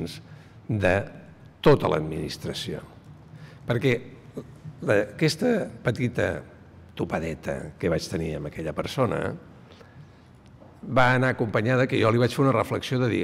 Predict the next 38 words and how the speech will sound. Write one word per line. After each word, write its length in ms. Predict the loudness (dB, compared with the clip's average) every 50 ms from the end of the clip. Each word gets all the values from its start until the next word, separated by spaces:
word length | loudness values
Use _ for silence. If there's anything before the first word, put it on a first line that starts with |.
| -2 -4
"Escolta, 320 | -8 -8 -6 -2 -2 -2 0
perdona, 340 | 0 0 0 0 0 -2 -4 -8 -14 -20 -20 -20 -20 -20 -20 -20 -20 -20 -20 -20 -20 -20 -20 -20 -14 -8
i 80 | -6 -4
si 140 | -2 -2 -2
això 140 | 0 0 0
t'ho 120 | 2 4 2
demana 280 | 4 4 2 2 2
un 60 | 0 0
ciutadà? 500 | -2 -2 0 0 -2 -2 -2 -6 -8 -10 -12 -16 -20 -20 -20 -20 -20 -20 -20 -20 -20 -20 -20 -20 -20 -20 -20 -20 -20 -20 -20 -20 -20 -20 -20 -20 -20 -20 -20 _ -20 -20 -20 -8
Si 140 | -2 2 4
un 80 | 4
ciutadà 360 | 4 4 2 4 4 4 4 4
et 60 | 4
demana 320 | 2 2 2 2 2 0
això 200 | 0 0 0 0 2
mateix 300 | 2 2 2 0 0 2
que 80 | 0 0
t'estic 340 | 0 0 -2 -2 -4 -2 0
demanant 420 | 0 2 2 2 2 2 0 0 -2
jo, 180 | -2 0 0 0 -2 -4 -6 -10 -14 -18 -20 -20 -20 -20 -20 -20 -20 -20 -20 -20 -8 -2
li 120 | 0 2 4
contestaràs 600 | 4 4 4 4 2 0 2 2 4 4 4 2 0
que 100 | 0 2
li 120 | 4 4 4
has 120 | 4 4
de 80 | 2 2
preguntar 460 | 2 2 2 2 2 2 2 2 2 2 0 -4 -6 -14 -20 -20 -20 -20 -20 -14 -6 0 2
en 160 | 2 2 2
el 220 | 2 2 0 -2 -2 -6 -6 -8 -8 -10 -12 -14 -20 -20 -20 -20 -20 -20 -20 -20 -20 -20 _ -2 0
cap 160 | 2 2 2
de 100 | 0 -2
servei 360 | 0 0 2 2 4 2 2
si 140 | 2 0 -2
ho 80 | -2 0
pots 260 | 0 -2 -2 -2 -2
fer 160 | 0 2 2
o 60 | 2
no?" 160 | 2 0 0